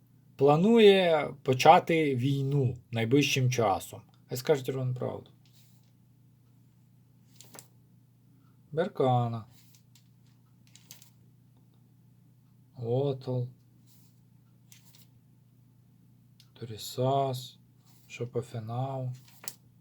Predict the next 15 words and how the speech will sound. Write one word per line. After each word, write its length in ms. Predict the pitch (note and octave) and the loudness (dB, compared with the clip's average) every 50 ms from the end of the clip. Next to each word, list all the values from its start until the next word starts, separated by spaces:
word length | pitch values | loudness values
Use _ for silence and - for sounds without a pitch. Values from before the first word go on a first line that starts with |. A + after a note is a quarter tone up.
| _ _ _ _ _ _ _ _ _ _ - | _ _ _ _ _ _ _ _ _ _ -12
Ейвас. 680 | A#2+ A#2+ B2+ B2+ B2 A2 G2+ - - - - - - - _ _ _ _ _ _ _ _ _ _ _ _ _ _ _ _ _ _ _ _ _ _ _ _ - - - - - - - - - - - - - - - - | -8 -6 -4 -4 -4 -6 -8 -14 -18 -20 -20 -20 -20 -20 _ _ _ _ _ _ _ _ _ _ _ _ _ _ _ _ _ _ _ _ _ _ _ _ -18 -18 -18 -16 -16 -16 -16 -16 -16 -16 -18 -18 -20 -18 -10 -4
Ну, 180 | G3 A3 C4 D4 | -2 0 2 4
на 100 | D#4+ D#4+ | 4 2
якусь 280 | D#4 - E4 B3+ - | 4 4 2 4 8
агресію 560 | C4+ A#3 A3+ B3+ C#4 C#4 B3+ - - C4+ B3+ | 10 10 10 10 6 4 2 0 0 -2 0
він 120 | A#3+ A#3 G#3+ | 0 -2 0
дійсно 340 | G#3 A#3 A3+ - A#3 A#3 A#3 | 0 0 0 0 0 0 2
налаштований. 920 | A3+ A3 A3 A#3 A#3 A3 - - - B2+ A2+ G#2 G#2 G#2 G#2 G#2+ G#2+ A2 | 2 2 2 2 2 0 -2 0 2 2 2 2 -2 -4 -6 -6 -6 -4
Війна 300 | A#2+ B2 C#3+ D#3+ F3 E3 | -4 -2 0 0 0 0
зазвичай 500 | F3 F3 E3 E3+ E3+ D#3+ - E3+ E3+ D#3+ | 0 -2 -2 -2 -2 -2 2 0 2 2
трохи 340 | E3+ E3 C#3+ C3 - D3 | 2 0 0 2 0 -2
і 180 | D3 C#3+ - F3 | -2 0 -2 -4
інакше 460 | E3 C#3+ C3+ C#3+ E3 - - - A3+ | 0 2 2 2 2 2 0 -4 -2
виглядає, 580 | G#3+ A3 G#3 G#3 G#3 G#3+ G#3+ G3 A3 G#3+ G#3 G3 | 0 2 4 4 4 4 2 4 6 6 6 6
але 300 | F#3 F#3 G3 G#3 G#3+ | 6 6 6 4 4